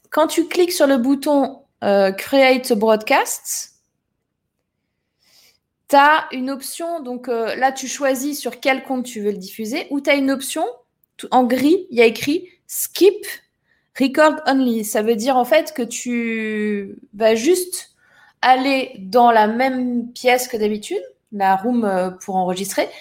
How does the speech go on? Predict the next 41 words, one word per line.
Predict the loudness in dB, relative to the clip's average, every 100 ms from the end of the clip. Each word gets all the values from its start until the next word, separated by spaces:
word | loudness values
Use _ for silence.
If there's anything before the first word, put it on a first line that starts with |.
| -20 _ 0
mais | 0
que | 2
tu | -2 2
vas | 4
juste | 6 4 4
enregistrer, | 4 4 2 -2 -2
que |
tu | 2
vas | 2
pas | 4 2
le | 2
diffuser | -2 -4 -4 -4 -2
sur | -2 -2
des | 0
réseaux | 0 0 -4
sociaux. | -6 -8 -10 -12 _ _ _ _
Donc, | -2
c'est | 4
vachement | 6 6 4
pratique. | 2 2 0 -6 -12 _ _ _ _ _ _ _ _ _ _ _ -12 -12 -14 -4
Et | 0
ça, | 4 4
vous | 4
pouvez | 2 2
le |
faire, | 2 0
c'est | 0 -2
gratuit, | 2 0 0 -4
hein. | -4 -2 -4 -4 -4 -6 -8 -10 -12 -12 -14
Euh, | -12
y | -8
a |
pas | -4
besoin | -2 0 0
de |
prendre | -2 -4 -2
une |
option | -2 -6 -6
payante, | -6 -6 -8
je | -14
crois. | -20